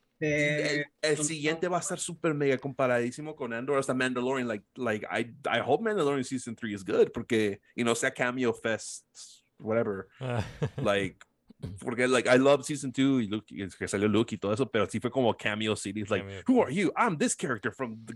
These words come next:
Speaker 2: from the cartoons." Y así como que, "Great." Pero, y esta sí como que es, like, there was no references, there was nothing. De hecho, cuando mencionaron Canto Bight, I was like, "Ugh, Canto
Speaker 3: Ah,
Speaker 2: Bight,
Speaker 3: sí,
Speaker 2: ugh."
Speaker 3: eso estuvo, estuvo muy forzado. <laughs>
Speaker 2: Sí, así como que, "Ugh,
Speaker 3: Pero,
Speaker 2: Canto
Speaker 3: sí,
Speaker 2: Bight."
Speaker 3: eso fue como, a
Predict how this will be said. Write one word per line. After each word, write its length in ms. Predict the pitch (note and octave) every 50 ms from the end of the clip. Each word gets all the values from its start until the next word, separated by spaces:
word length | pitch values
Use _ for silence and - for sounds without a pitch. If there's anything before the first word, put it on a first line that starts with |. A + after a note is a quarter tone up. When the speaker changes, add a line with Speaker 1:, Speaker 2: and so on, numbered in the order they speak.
| - _ - C3
Speaker 2:
from 140 | C#3+ C#3+
the 80 | C3 A#2
cartoons." 500 | - A#2 G#2 - - C#4 C#4 F3+ B2+ G2+
Y 160 | A2 A#2 A2 A2
así 140 | G#2+ B2 A2
como 140 | A2+ A2 F#2
que, 100 | - F2
"Great." 240 | - F3 E3 - C3+ C3 - - - - - - - - - _ _
Pero, 640 | C3 B2+ A#2+ A#2 A2+ A2 G#2 G2+ G2 F#2+ - - _
y 120 | C3 B2+ B2
esta 160 | A2+ - D3+
sí 160 | - - C3
como 200 | - - D3 C#3 B2+
que 80 | -
es, 120 | A#2 - -
like, 160 | A#2 A2 A#2
there 120 | B2 A#2+
was 120 | A#2 G#2+ C3
no 80 | C3 C3
references, 360 | B2+ B2 - C3 A#2 - A2
there 100 | A2 G#2+
was 120 | G#2 -
nothing. 420 | A2 A2 - A#2 A2+ A2 A2 G#2+ - - _ _ -
De 100 | A#2 B2
hecho, 200 | - - E3+ -
cuando 180 | - D3+ C#3
mencionaron 420 | B2 B2 A2+ - - A2 G#2+ B2 B2+
Canto 360 | - C#3+ B2+ C3 - D3 C3
Bight, 220 | A2 A2 A#2+ C3+ -
I 40 | A2
was 160 | G#2+ G#2+ G2
like, 140 | G#2+ F2+ F2
"Ugh, 300 | F2+ F#2 F#2 E2+ E2 D2+ -
Canto 200 | - F#2 - -
Speaker 3:
Ah, 200 | A#2+ A#2+ A#2+ A2
Speaker 2:
Bight, 60 | G2
Speaker 3:
sí, 80 | F#2+ F#2
Speaker 2:
ugh." 40 | A#2+
Speaker 3:
eso 100 | A2 C3
estuvo, 540 | - - B2 B2 B2+ B2 A2+ A2 A2+ G#2+ - -
estuvo 240 | - - B2+ A#2+ A2+
muy 140 | A2 A2 G#2
forzado. 440 | - A#2 G2+ - - G#2+ - - - -
<laughs> 480 | - - - - - - - - - -
Speaker 2:
Sí, 200 | - A#2+ A#2 A2
así 180 | G#2 G2 A#2+
como 100 | G#2+ A2
que, 60 | -
"Ugh, 140 | - A2+ A2+
Speaker 3:
Pero, 400 | A2+ A#2+ A#2 A2+ A2 A2 G#2+ G#2 G#2+
Speaker 2:
Canto 200 | G#2 A2+ - -
Speaker 3:
sí, 60 | F#3+
Speaker 2:
Bight." 100 | F#3+ F3 E3+
Speaker 3:
eso 200 | D3+ F#3 F3+ D#3+
fue 140 | D#3+ D#3
como, 340 | - F3 E3 D3+ C#3+ B2 A2
a 60 | G2